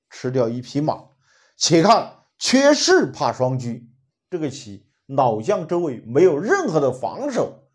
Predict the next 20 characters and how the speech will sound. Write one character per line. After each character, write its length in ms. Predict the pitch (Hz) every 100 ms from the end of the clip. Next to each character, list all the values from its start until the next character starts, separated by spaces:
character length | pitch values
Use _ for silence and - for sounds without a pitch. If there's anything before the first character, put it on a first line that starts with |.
| _ _ _ _ _ -
这 100 | 151
很 180 | 123
简 240 | 131 123 -
单 140 | 95
的， 160 | 92 _
你 240 | 127 143 180
这 200 | 330 277
棋 520 | - 127 139 - -
要 140 | 175 143
想 180 | 123
赢 160 | 104 131
棋， 380 | 135 - 98 _ _ _
还 180 | 131
差 240 | 135 139 135
个 300 | 131 - _
十 280 | - - 123
万 260 | 160 123
八 220 | 143 143 160
千 240 | 147 139
里。 200 | 131